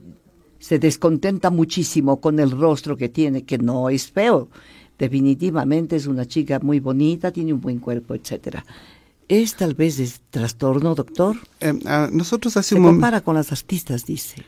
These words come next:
Speaker 2: Claro, claro que sí. El co-, eh, la comparación es uno de los indicadores del
Speaker 1: Ujú.
Speaker 2: trastorno dismórfico corporal. El querer ser como una figura idealizada, la figura y la cultura de la delgadez, de ser flaco, de ser esbelto, de ser alto,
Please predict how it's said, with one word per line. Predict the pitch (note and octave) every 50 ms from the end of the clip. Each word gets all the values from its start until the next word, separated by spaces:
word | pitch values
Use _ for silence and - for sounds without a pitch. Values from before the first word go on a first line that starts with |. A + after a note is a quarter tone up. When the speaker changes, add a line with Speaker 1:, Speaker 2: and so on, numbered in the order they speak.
| - -
Speaker 2:
Claro, | - C#3 C3+ C#3 C3+ B2 - -
claro | - C#3 C#3 C#3+ C#3 B2+
que | - A#2+
sí. | A2 - B2+ B2
El | A2+ -
co-, | - E3+ -
eh, | - C#3 C3
la | C3 B2+ B2
comparación | - - E3 G3 G3+ - G3+ F3+ E3+ D#3 - - F#3+ F#3+ F#3+ G3+ G3+ -
es | - C#3+ D3+ D3 D3+
uno | E3 E3+ F3 D#3
de | C#3+ B2+
los | B2 A#2 B2
indicadores | C#3 C#3+ C#3 - - - C#3 C3+ C3 D#3 E3+ F3+ F3 D3
del | C3 A2+
Speaker 1:
Ujú. | -
Speaker 2:
trastorno | - A#2+ C3 C3 D3 C3+ C#3 B2
dismórfico | B2 A#2 A#2 B2+ B2+ A#2+ - - - A#2
corporal. | A2+ - A2 - - A2 G#2 G2+ G2+ A#2 - - - - - - - - -
El | - A#2+ A#2
querer | - C#3+ C3+ D3+ D#3+ -
ser | - - D#3 D3+ D#3
como | - - C#3 C3 B2+ B2 B2
una | C3 D3 D3 A#2+
figura | - - A#2+ A#2+ C3 D3 D3+ C#3+ -
idealizada, | B2 B2 A#2+ C3 B2+ B2 A#2+ B2+ A#2+ - - D#3 D#3 E3+ E3+ F#3 G3 F3+ _ _ _ _ _ _ _ -
la | A2 G#2+ G#2
figura | - - C3+ A2+ A2+ C3 D3+ D#3+ D#3+ - -
y | - B2 B2
la | A#2+ A2+
cultura | - - C3 A#2 A2+ C#3 D3 C#3 A#2+
de | A#2+ A2
la | A2 G#2
delgadez, | A2 A#2 A2+ A2+ A#2+ A#2 A2+ C3 C3+ D3 D#3 C#3 - - - - - - -
de | - A2
ser | - C#3 B2+
flaco, | - - - B2+ C3+ D3 - - C3
de | A#2+ A2+
ser | - - B2+
esbelto, | B2+ A#2+ A2 - - C3+ C#3 C#3 -
de | A#2+ A2
ser | - - B2+ A#2+
alto, | B2 C#3 C3+ - - -